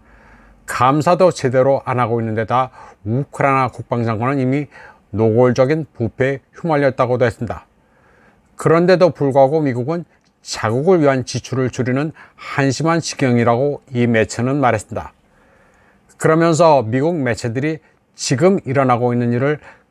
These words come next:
글로벌 자금 세탁과 유사한 것으로 보고 있다고 짜르그라드는 전했습니다. 이 매체는 폭스뉴스의 보도를 자세히 소개했습니다. 해당 폭스뉴스 기사의 제목은 Follow the Money입니다.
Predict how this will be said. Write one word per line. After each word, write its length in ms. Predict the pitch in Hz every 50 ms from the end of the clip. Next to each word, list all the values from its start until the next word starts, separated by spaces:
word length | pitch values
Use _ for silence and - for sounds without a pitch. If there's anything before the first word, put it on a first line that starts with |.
| _ -
글로벌 500 | - - 131 127 127 156 170 180 170 -
자금 400 | - - 123 110 104 120 120 110
세탁과 680 | - 113 - - 113 113 _ - 123 117 107 101 98 101
유사한 460 | 110 117 113 - - 151 160 165 170 165
것으로 380 | 143 127 110 - 123 117 107
보고 240 | 92 - 104 104 104
있다고 420 | 101 - - 110 101 123 135 131 - - - - _ _ _ _
짜르그라드는 880 | - - 165 156 156 156 165 160 139 139 127 120 113 113 123 131 139 131
전했습니다. 600 | - 127 113 113 104 - - 110 92 - 76 - _ _ _ _ _ _ _ _ _ _ _ _ _ _ _ _ _ -
이 160 | 175 196 214
매체는 480 | 185 165 143 127 - 156 170 190 196 185 _ _ _ _ _
폭스뉴스의 720 | - 190 202 190 - - - 185 175 165 151 - - 160 160
보도를 480 | - - 131 127 120 135 139 165 170 160 _ _ _ _
자세히 460 | - - - 120 - - 135 147 147
소개했습니다. 640 | - - 143 123 117 104 - - 117 101 - - - _ _ _ _ _ _ _ _ _ _ _ _ _ _ _ _ _ _ - - 165
해당 380 | 151 156 147 180 175 170 147
폭스뉴스 680 | - - 190 185 180 - - 170 170 160 139 - - 139
기사의 380 | - 135 113 - 135 127 120
제목은 560 | - - 123 120 120 113 123 127 120 110 104 98 92 _ -
Follow 420 | - 147 151 156 156 151 156 160
the 140 | 143 156 147
Money입니다. 600 | 143 139 135 127 117 107 101 90 82 76 76 -